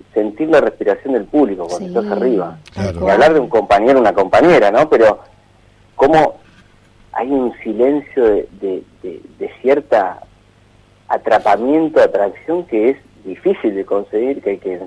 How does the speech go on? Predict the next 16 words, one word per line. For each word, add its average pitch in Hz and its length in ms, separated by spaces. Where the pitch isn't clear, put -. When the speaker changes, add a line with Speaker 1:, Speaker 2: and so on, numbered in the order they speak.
Speaker 1:
ensayar 92 500
mucho, 113 420
entrenar 92 360
mucho 117 300
y 110 40
demás, 123 280
pero 104 140
digo, 110 260
ese - 220
momento 135 640
es 151 200
inigualable. 110 680
Amo 156 300
el - 140
cine, 196 360
¿eh? 196 60